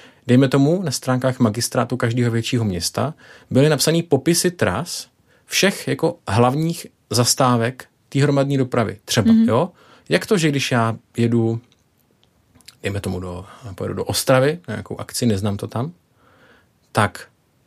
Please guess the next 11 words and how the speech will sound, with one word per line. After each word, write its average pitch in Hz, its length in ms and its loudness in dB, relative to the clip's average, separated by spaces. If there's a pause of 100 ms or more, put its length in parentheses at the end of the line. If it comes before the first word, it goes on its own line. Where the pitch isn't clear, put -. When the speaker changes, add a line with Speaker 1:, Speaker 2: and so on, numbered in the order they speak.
(520)
Speaker 1:
když 113 440 0
teda 117 180 2
přijedu 117 280 2
jakožto 113 360 0
nevědomý 113 400 2
na 107 60 0
nádraží, 107 420 0
potřebuji 110 280 -4
se 110 100 -4
dostat 107 260 -4
na, 107 220 -2